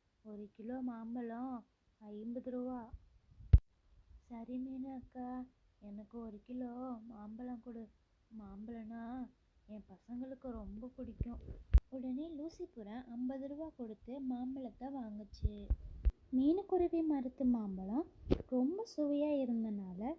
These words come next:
எல்லா பறவைகளும் வந்து மாம்பழத்தை வாங்கிட்டு போனாங்க.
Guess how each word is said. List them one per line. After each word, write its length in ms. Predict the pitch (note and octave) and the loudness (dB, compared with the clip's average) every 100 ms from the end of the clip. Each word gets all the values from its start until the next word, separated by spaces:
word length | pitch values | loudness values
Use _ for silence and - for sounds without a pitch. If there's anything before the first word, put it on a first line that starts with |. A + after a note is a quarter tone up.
| - _ _ - | -8 _ _ -4
எல்லா 380 | B3+ C4 F4 F4+ | 0 4 4 2
பறவைகளும் 760 | F4+ C#4 B3+ A#3+ A#3 B3 C4+ | 2 2 2 2 0 0 0
வந்து 320 | B3+ F#3+ G3 D#4 F#4+ _ - | 0 -2 -2 -2 -4 _ -8
மாம்பழத்தை 640 | B3+ C4 C#4 C#4 A3+ - D4 | 0 2 2 0 0 -2 0
வாங்கிட்டு 440 | C4 A#3 A3 A#3 - | 0 0 -2 -6 -6
போனாங்க. 440 | A3+ G#3+ G#3 | -6 -4 -6